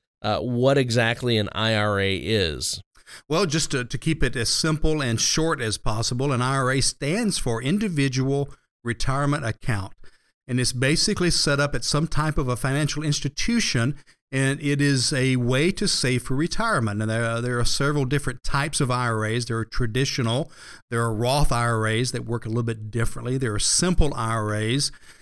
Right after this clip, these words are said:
Speaker 2: And then you can kind of lump in, uh, some other accounts, like a four oh one K that lots of folks participate in at work.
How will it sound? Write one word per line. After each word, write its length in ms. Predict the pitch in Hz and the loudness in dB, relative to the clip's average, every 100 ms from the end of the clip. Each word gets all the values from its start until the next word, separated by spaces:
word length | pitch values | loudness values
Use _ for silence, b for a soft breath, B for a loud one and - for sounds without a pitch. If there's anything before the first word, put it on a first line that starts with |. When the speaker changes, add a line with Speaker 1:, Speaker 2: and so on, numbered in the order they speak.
| _ | _
Speaker 2:
And 120 | 117 120 | -2 2
then 240 | 170 220 | 2 2
you 100 | 175 | 0
can 200 | - 135 | 0 0
kind 220 | - 196 | 0 0
of 120 | - | 0
lump 320 | 127 143 156 156 | 0 0 2 2
in, 400 | 151 151 151 156 | 2 2 0 -2
uh, 160 | 127 | -2
some 180 | 123 147 | 0 0
other 200 | 151 254 | 0 -2
accounts, 420 | - 131 101 101 | -2 -2 -2 -4
like 140 | 110 - | -6 -6
a 40 | |
four 300 | - 143 135 | -4 -2 0
oh 40 | |
one 220 | 127 120 117 | 0 2 0
K 420 | - 131 127 185 | 0 0 2 0
that 240 | 131 113 | -2 -2
lots 300 | 123 117 - | -2 -4 -2
of 80 | 131 | -4
folks 260 | - 120 - | -2 -6 -4
participate 640 | 120 - 131 - 117 117 | -4 -2 -2 -2 -2 -2
in 160 | 117 | -2
at 140 | 101 - | -4 -6
work. 440 | 117 139 190 - | -4 -2 -4 -8